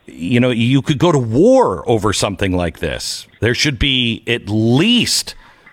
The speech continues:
um, a massive, I mean, I, I don't even know how you would, you would, uh, praise it, a massive penalty,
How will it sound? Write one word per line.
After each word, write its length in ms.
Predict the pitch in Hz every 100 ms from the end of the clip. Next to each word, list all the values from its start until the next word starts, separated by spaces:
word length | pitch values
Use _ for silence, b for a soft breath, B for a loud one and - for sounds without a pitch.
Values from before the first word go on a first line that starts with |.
| _
um, 480 | 110 107 101 98 107
a 200 | 117 120
massive, 1160 | 92 98 117 147 202 240 240 - 90 65 - - -
I 160 | 240
mean, 400 | 147 143 127 107 -
I, 140 | 143
I 100 | 147
don't 140 | 208 202
even 160 | 156
know 120 | 147 139
how 180 | 143
you 200 | 135 123
would, 340 | 120 110 101 -
you 460 | 80 95 87 117
would, 240 | 120 110 -
uh, 140 | 107
praise 460 | - - 196 247 -
it, 100 | 82
a 100 | 85
massive 840 | 101 156 151 220 247 - 180 -
penalty, 640 | - 214 226 - 65 57